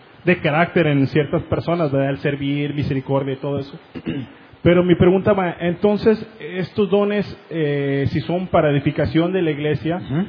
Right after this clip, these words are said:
Speaker 1: eh, ¿qué sucede cuando nosotros los usamos o parece que también están siendo al servicio de que fuera de la iglesia se nos es tomado también o se nos es válido ser,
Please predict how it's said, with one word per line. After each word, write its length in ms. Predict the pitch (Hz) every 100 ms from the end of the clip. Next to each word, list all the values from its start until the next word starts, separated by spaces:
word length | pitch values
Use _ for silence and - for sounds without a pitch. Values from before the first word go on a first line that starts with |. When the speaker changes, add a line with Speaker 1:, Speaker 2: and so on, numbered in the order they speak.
| - - -
Speaker 1:
eh, 460 | 143 139 143 139 139 -
¿qué 100 | 208
sucede 460 | 214 - 190 190
cuando 400 | 196 175 160 160
nosotros 500 | 156 165 156 190 180
los 240 | 170 170 147
usamos 480 | - 165 175 151
o 80 | 156
parece 360 | - 139 143 185 -
que 300 | 160 143 139
también 300 | 135 139 170
están 280 | 156 170 170
siendo 380 | - 175 175 165
al 120 | 147
servicio 580 | 151 147 160 - 160 135 - - -
de 360 | 143 143 143 147 - -
que 340 | - 156 151 139
fuera 260 | 170 185 190
de 100 | 196
la 100 | 165
iglesia 580 | 139 160 170 185 196 208 - -
se 180 | 175
nos 200 | 170 165
es 180 | 175 190
tomado 460 | - 214 165 180 202
también 560 | 170 156 165 196 196 -
o 220 | 151 151
se 160 | -
nos 160 | 147 139
es 240 | 165 165 - - -
válido 640 | 156 202 214 190 180 143
ser, 760 | 143 - - 151 - 151 170